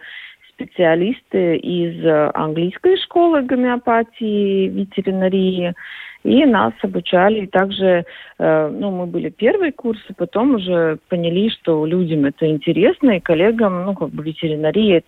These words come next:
это немаловажно, и тогда вот, э, до сих пор, э, организуется, а, английская школа, э, гомеопатии.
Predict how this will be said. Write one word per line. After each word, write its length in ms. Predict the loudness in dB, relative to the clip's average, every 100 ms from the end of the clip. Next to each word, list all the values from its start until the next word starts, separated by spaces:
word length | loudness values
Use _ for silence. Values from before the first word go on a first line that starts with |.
| -4
это 240 | -4 -4 -8 -12 -14 -4
немаловажно, 1000 | 0 2 4 4 4 2 2 0 0 -2
и 60 | -4
тогда 460 | -4 -2 -2 0
вот, 180 | -2 -4 -4
э, 140 | -4 -4
до 200 | -4 -6
сих 240 | -6 -8
пор, 320 | 0 2 2 -2 -12 -20 -18 -2
э, 60 |
организуется, 1300 | 0 2 0 -2 -4 -4 -2 0 0 -2 0 0 -2 -8 -20 _ _ _ _ _ _ -12 -8 -2
а, 320 | 0 2 0 -4
английская 760 | -6 -8 -10 -4 0 0 -2
школа, 560 | -6 -4 -2 2 2 0 -4 -18 -20 -20 -10
э, 240 | -6 -4 -2
гомеопатии. 920 | -2 -2 -2 -6 -6 -6 -4 -4